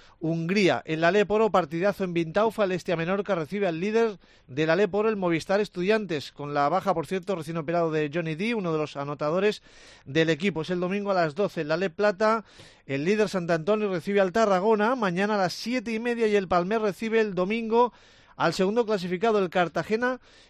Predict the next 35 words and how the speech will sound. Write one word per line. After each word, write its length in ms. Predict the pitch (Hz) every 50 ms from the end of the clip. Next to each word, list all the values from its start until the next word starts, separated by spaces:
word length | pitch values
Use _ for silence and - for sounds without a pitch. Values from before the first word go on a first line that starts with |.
| _ -
el 160 | - 143 143
domingo 320 | 151 160 185 220 226 240 240
a 40 |
las 140 | 220 185 165
seis 340 | - - 240 262 220 - -
y 60 | 196
media. 320 | 185 220 233 208 180 156 131
El 140 | 127 131
Figui 280 | - 185 180 180 190 180
Palma 300 | - 202 208 214 214 202
juega 420 | 156 170 208 220 226 233 233 - -
en 160 | 170 170 165
Hospitalet. 600 | 165 151 - - 165 151 139 156 175 214 196 170 - -
En 160 | 160 151 156
voleibol, 540 | 156 160 160 160 156 180 220 233 233 226 175
Palma 360 | - 202 214 208 196 180 156
Soria 580 | - - 214 220 220 233 240 247 262 262 247 - _ - - - - - -
mañana 560 | 120 127 135 143 175 214 226 233 247 247 240
y 40 | 208
también 560 | 160 180 160 156 175 196 214 226 226 208 165
Leleman 360 | 160 185 214 220 214 214 202
con 180 | 175 185 185 180
Querido 300 | - 180 170 175 196 202
Manacor 480 | 190 190 170 165 151 151 190 214 233 220
en 120 | 202 170
Valencia. 600 | 156 151 165 190 202 180 - 214 220 240 262 269 - - - - -
En 120 | - 139 147
la 100 | 151 156
Liga 180 | 185 190 196
Iberdrola, 460 | 180 175 170 165 165 190 220 226 233
el 80 | 214 190
colíder 360 | - 170 165 175 185 185 165
Abarca 360 | 160 160 170 175 170 - 202
Menorca 440 | 214 233 233 233 214 202 220 226 220
juega 380 | - - 202 202 208 214 214